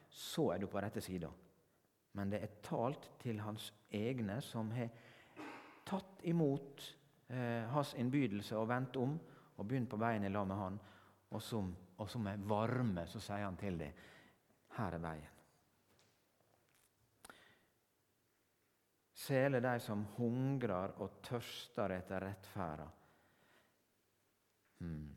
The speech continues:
Er ikke det rart at en disippel, en læresvein, kan ha det sånn? At en læresvein, en disippel, hungrer og tørster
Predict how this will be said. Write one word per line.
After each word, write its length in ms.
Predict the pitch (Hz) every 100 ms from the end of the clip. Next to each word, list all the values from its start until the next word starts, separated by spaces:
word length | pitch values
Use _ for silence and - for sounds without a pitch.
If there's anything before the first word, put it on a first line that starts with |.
| -
Er 100 | 117
ikke 140 | 135
det 120 | 117 143
rart 460 | 151 82 - - 90
at 180 | - 98
en 100 | 95 - - - _
disippel, 880 | 101 110 117 - 175 - - 76 98
en 180 | 104 104
læresvein, 640 | 104 107 123 127 160 101 95
kan 120 | 104
ha 140 | 131 95
det 120 | 104
sånn? 200 | 139 156 - - - _ _ _ _ _ _ _ _ _ -
At 140 | 120 123
en 140 | 123
læresvein, 760 | 123 120 131 151 147 139 104 113
en 120 | 117
disippel, 560 | 127 - 170 - 95 107 -
hungrer 520 | 135 131 160 165 98
og 180 | 101 -
tørster 520 | - 117 - - 135